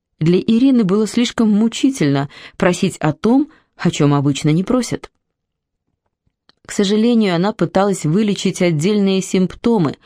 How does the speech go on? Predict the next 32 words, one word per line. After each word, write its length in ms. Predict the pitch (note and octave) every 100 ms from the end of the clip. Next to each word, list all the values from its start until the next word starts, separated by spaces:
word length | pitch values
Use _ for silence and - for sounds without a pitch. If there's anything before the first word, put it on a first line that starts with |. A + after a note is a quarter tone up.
| _ _
а 140 | -
не 120 | F3 C#3+
саму 340 | - D#3 E3
болезнь. 540 | D3 D3 D3+ C#3 - - _ - - -
Существовала 720 | - A3 A#3 A3 G#3+ A#3+ C#4
некая 360 | A#3+ C4 C4 B3+
причина, 720 | - C4+ C4+ - G#3+ C#3+ - - - -
по 80 | -
которой 360 | - A#3 C#4 B3+
ей 260 | F#3+ A#3
не 140 | G#3+ G3+
удавалось 560 | E3 D#3+ E3 A3 G#3+
улечься 420 | D#3+ D#3+ F3+ - D#3+
рядом 280 | D#3 D#3
с 140 | D3+ -
ним 160 | F3
на 80 | E3
диване, 560 | C3+ C#3+ D3 F#3 F3+ F3 _ -
задержать 560 | F3 G3 G3 C4+ C#4
его 240 | F3 D#3+ E3+
руку 260 | G#3 -
в 80 | C3+
своей, 540 | - D3 D3 F3 E3+ - - -
встретиться 520 | - - A3+ A3+ E3+ D3+
взглядом 600 | D3 D#3+ E3+ F#3+ F3+ E3+
во 80 |
время 280 | E3+ F3 E3
секса 500 | E3 - D#3+ - D#3+ - _ _ _
и, 80 | -
как 180 | E3 -
ни 60 | E3+
странно, 580 | - E3+ G#3 A3+ E3